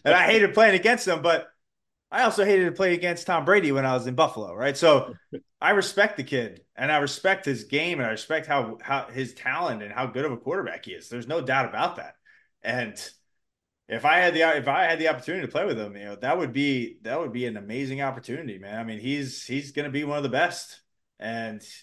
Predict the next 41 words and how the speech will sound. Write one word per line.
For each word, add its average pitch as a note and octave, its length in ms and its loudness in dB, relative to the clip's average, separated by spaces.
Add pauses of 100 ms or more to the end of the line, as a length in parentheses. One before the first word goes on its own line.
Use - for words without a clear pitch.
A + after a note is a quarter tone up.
he's, C3+ 400 -8
he's C#3 160 -4
shown D3 320 -4
it, A#2+ 160 -4
we, C3+ 220 -8
you C3 100 -8
know, A#2 80 -6
year C3 320 -6
in C#3+ 80 -10
and C3 160 -10
year B2+ 200 -8
out D3+ 240 -6
that G2 100 -14
he's A#2+ 240 -12
continuing C3+ 640 -12
to B2+ 60 -12
grow B2+ 360 -6
and A#2+ 160 -10
continuing B2+ 420 -12
to A#2+ 40 -12
get A2+ 160 -10
better. C3+ 320 -8
And, G#2 240 -12 (680)
um, G2 680 -10 (320)
you G2+ 100 -14
know, G#2 180 -10
again, A2+ 360 -8
he A#2+ 120 -8
makes, C3 600 -8 (920)
he B2+ 80 -6
makes E3+ 240 0
it, C#3+ 140 -6
uh, B2 100 2
it, C#3 360 -2
it's B2+ 200 -6
seemingly F3 640 0
how, C3+ 260 2
you C#3 120 0
know, A#2+ 200 -2
for C3+ 120 -2
Tom, D3+ 520 -4